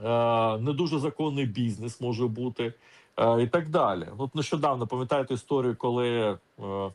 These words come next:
просів то трохи курс криптовалюти,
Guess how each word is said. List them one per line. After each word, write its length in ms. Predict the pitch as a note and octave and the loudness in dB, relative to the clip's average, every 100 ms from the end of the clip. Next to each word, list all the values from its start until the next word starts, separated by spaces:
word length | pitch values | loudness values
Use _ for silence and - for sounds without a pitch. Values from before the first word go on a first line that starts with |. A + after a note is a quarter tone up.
| _ _ _ _ | _ _ _ _
просів 440 | - C#3+ - F3 C3 | -2 -2 0 -2 -2
то 220 | - C#3+ | 0 0
трохи 400 | A#2+ C#3+ C3+ - | 2 0 0 -4
курс 540 | B2 C#3 C3+ A#2 - - | -6 0 0 -2 -10 -10
криптовалюти, 960 | - C#3 - C#3+ C#3+ E3 G#3 D#3+ G#2+ | -2 -2 0 2 4 4 2 2 0